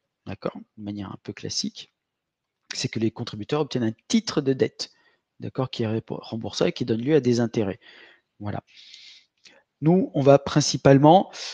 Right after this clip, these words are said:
euh, en tout cas, ce que, ce de, de, de mon expérience à l'A D I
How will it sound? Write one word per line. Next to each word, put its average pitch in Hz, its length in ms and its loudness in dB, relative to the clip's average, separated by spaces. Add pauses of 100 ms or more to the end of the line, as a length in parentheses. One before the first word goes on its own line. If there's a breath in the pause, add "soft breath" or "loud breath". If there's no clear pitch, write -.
(180 loud breath)
euh, 117 800 4
en 117 100 -2
tout - 100 -12
cas, 143 200 8
ce - 260 -4
que, 110 560 -2
ce - 260 -10
de, 113 440 -8
de, 110 120 -8
de 110 240 -6
mon 123 220 2
expérience 131 1000 2
à 131 140 4
l'A 131 160 8
D 127 140 -6
I 139 300 -2